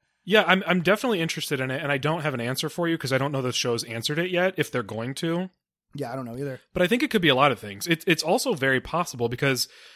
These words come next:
Speaker 1: Otto Octavius is nineteen in this show,
Speaker 2: Mm-hmm.
Speaker 1: and I think the students are supposed to be, like, sixteen or something like
Speaker 2: Yeah.
Speaker 1: that.
Speaker 2: Mm-hmm.
Speaker 1: So it's entirely possible that Gwen and Otto are as close to friends as Otto gets to somebody,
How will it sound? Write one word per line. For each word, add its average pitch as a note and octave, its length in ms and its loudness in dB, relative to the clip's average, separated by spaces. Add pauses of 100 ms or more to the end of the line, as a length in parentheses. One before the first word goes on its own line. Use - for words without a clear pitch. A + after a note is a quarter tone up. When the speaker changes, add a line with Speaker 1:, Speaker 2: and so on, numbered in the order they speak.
(180)
Speaker 1:
Otto G#3 220 4
Octavius D3+ 460 0
is G#2+ 100 -6
nineteen A#2+ 960 -4
in F3+ 200 0
this F#3 140 0
show, F#3+ 480 0 (160)
Speaker 2:
Mm-hmm. B2+ 300 -12 (160)
Speaker 1:
and D#3 500 2
I C#3+ 80 2
think E3+ 420 -2
the C#3+ 120 0
students D3+ 760 -2
are C3+ 140 -2
supposed C3 400 -4
to B2+ 60 -6
be, B2 80 0
like, G#2+ 200 -2
sixteen G#3 840 -4
or G#3 80 -4
something A3+ 340 -4
like A3 180 -4
Speaker 2:
Yeah. A3 280 0
Speaker 1:
that. - 40 -14 (120)
Speaker 2:
Mm-hmm. C#3 180 -10
Speaker 1:
So C3+ 140 4
it's A3 100 4
entirely A#3 460 2
possible D3+ 460 0
that C#3 140 -4
Gwen A#2+ 280 -2
and C#3+ 120 0
Otto B2+ 380 2
are B2 380 2 (100)
as C3+ 220 4
close C3 380 0
to D3 120 -2
friends B2+ 480 -6
as B2 160 -2
Otto A#2+ 260 2
gets G#2+ 280 -6
to E3+ 100 -2
somebody, F#3 540 2